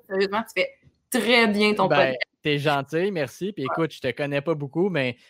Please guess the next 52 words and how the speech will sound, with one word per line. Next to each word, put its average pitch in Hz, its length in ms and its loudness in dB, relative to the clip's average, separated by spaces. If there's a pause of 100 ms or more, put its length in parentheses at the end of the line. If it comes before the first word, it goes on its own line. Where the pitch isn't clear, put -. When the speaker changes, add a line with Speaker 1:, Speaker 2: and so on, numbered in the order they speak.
Speaker 2:
on 127 140 -6
a 139 80 0
l'air 156 200 6
d'être 147 120 2
deux 151 140 2
personnes 156 400 -2
qui 139 80 -2
n'ont - 40 0
pas 143 100 0
trop 147 120 -4
de 147 60 -6
difficultés 139 560 0
à 139 80 4
parler 131 340 0
non 127 220 -2
plus, 147 240 -2
donc 127 220 -4
c'est 127 100 -8
sûr 135 180 -6
que, 127 300 2
que, 120 260 0
que 123 160 0
ça 120 180 2
l'aide 131 280 2
aussi. 139 400 0
Euh, 113 320 2
donc, 113 280 -2
euh, 113 100 2
non, 147 160 2
super 202 280 2
intéressant. 175 540 2 (360)
Euh, 135 220 4
écoute, 147 280 4
je 127 120 -6
vais 156 120 4
les 165 140 0
lier 196 400 -2 (320)
dans 151 240 2
la 160 100 2
description 151 540 -2
de 160 40 0
la 147 60 4
vidéo 135 280 2
YouTube, 151 520 2
mais 131 140 -2
pour 135 160 -6
les 135 160 0
gens 156 180 0
qui 156 140 -6
écoutent, 175 420 0
euh, 123 300 4
l-, 131 180 -4